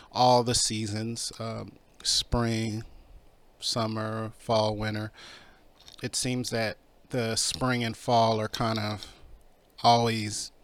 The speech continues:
well, I would say all the temperatures, I would say, is over the last fifteen to twenty years have kind of changed dramatically. So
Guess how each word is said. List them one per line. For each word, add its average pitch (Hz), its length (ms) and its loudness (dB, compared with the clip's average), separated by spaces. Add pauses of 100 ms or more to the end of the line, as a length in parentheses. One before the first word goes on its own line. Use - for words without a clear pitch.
(2750)
well, 139 260 4
I 139 100 8
would 135 160 4
say 120 320 2
all 123 300 2
the 110 240 -4 (140)
temperatures, 104 680 -4
I 110 120 -2
would 110 140 -4
say, 110 500 -6 (340)
is 113 340 -6 (280)
over 117 220 0
the 113 100 0
last 110 480 4 (880)
fifteen 120 560 2
to 104 60 -6
twenty 113 320 -2
years 110 400 2
have 107 160 -2
kind 110 260 -2
of 107 120 -6
changed 110 420 0
dramatically. 107 680 0
So 107 460 -2